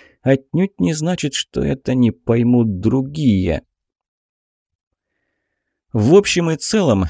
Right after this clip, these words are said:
мы пока что столкнулись с нападением младшей нежити", — кивнул я. "Но судя по тому, как она была организована, ей управлял кто-то вполне разумный.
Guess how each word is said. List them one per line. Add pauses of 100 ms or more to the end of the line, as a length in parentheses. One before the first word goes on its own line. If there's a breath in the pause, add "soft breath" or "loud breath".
(120)
мы
пока
что
столкнулись
с
нападением
младшей
нежити", — (280)
кивнул
я.
"Но
судя
по
тому,
как
она
была
организована, (320 soft breath)
ей
управлял
кто-то
вполне
разумный.